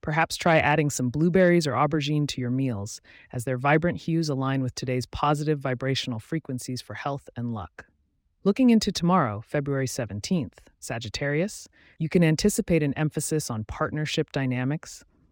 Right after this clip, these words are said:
as well as a compelling shift that may inspire you to look at your routines in a new light. Be sure to tune in as we delve deeper into what these stars foretell for you. As we close today's episode, I'd like to extend my gratitude for joining me under the Sagittarian skies.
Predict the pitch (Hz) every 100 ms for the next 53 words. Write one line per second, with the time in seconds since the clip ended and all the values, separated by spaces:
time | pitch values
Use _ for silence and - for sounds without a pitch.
0 | _ - 139 156 180 202 165 - 147 -
1 | 175 185 165 - 185 120 - - 123 143
2 | 165 175 151 - 160 160 156 151 156 151
3 | - 135 147 139 139 131 127 - 143 147
4 | 147 - 127 117 117 143 127 95 82 -
5 | - _ _ _ _ _ _ - 156 233
6 | 247 - 208 196 156 147 151 - - 139
7 | 143 131 156 160 151 - 175 - 104 85
8 | - - 131 143 151 160 160 - 156 151
9 | 156 147 - - 120 - 123 123 123 -
10 | 104 104 120 - _ _ _ - 151 160
11 | 156 - 202 247 - 175 165 - - -
12 | 101 80 - _ _ - 147 160 156 160
13 | 139 - 160 156 135 123 143 151 151 -
14 | 107 - 131 120 143 147 147 143 123 127
15 | 120 110 131 123 123 - 110 110 110 -
16 | 104 85 87